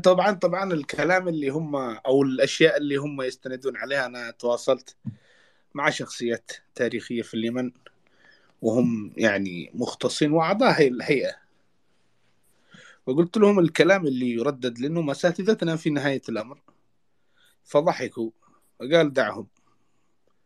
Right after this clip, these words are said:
لأنه ال-، ال-، ال-، ال-، التاريخ حول مراكز الدول القديمة الثابت، يعني مملكة سبا، مملكة دريدان، مملكة حضرموت ومعين، مراكزها ثابتة،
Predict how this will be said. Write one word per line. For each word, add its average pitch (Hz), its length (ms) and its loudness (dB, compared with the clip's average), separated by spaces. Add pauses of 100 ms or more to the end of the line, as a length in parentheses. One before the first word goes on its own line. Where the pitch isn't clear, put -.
(720)
لأنه 139 460 2 (380)
ال-، 127 280 0
ال-، 113 180 -4
ال-، 110 120 -6
ال-، 107 160 -6
التاريخ 131 800 2 (420)
حول 139 460 6
مراكز 127 580 0
الدول 120 460 0
القديمة 123 540 -2
الثابت، 104 640 -2 (1300)
يعني 117 280 2
مملكة 110 480 -4
سبا، 107 360 -2 (380)
مملكة 117 440 -2
دريدان، 110 680 2
مملكة 107 480 -4
حضرموت 117 560 -6
ومعين، 117 260 -4 (640)
مراكزها 143 640 4
ثابتة، 123 520 -2